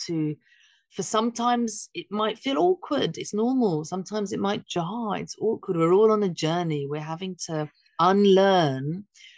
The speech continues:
uh, a silence. We're having to unlearn a silence that has been imposed upon us. And we're in a particular moment in history,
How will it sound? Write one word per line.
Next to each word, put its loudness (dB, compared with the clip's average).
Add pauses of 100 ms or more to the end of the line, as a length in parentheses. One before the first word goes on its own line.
(260)
uh, -2
a -10
silence. -6
We're -10
having -6
to -12
unlearn 0
a -4
silence -10
that -10
has -10
been -8 (280)
imposed -4
upon -4
us. -4
And 0
we're 0
in 0
a -4
particular -8
moment -4
in -12
history, -14